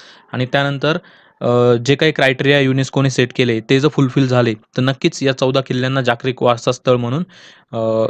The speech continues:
एक, अ, त्याची नोंदणी होईल. त्यामुळे काय होतं बघा मित्रांनो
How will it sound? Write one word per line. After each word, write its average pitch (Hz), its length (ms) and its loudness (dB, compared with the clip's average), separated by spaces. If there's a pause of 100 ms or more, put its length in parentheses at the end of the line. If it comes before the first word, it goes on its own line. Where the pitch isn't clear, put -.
एक, 123 300 -4
अ, 123 200 0 (220)
त्याची - 400 -4
नोंदणी 135 300 2
होईल. 113 240 -2 (420)
त्यामुळे 160 280 2
काय 160 140 4
होतं 127 160 2
बघा 127 160 -2
मित्रांनो 123 440 -4